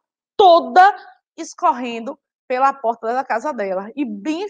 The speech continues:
forte, porque ela mora próximo, né, de um riacho que passa, e essa, ela sabe que essa água que escorre, ela vai pra rede de esgoto, né, pra uma,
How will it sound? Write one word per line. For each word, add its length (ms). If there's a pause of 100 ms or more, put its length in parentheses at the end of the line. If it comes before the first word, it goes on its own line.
forte, 400
porque 220
ela 420
mora 420
próximo, 600
né, 160 (1040)
de 180
um 120
riacho 560
que 120
passa, 420
e 20
essa, 280
ela 300
sabe 320
que 80
essa 220
água 220
que 100
escorre, 480 (300)
ela 200
vai 160
pra 140
rede 240
de 80
esgoto, 580 (380)
né, 180
pra 160
uma, 100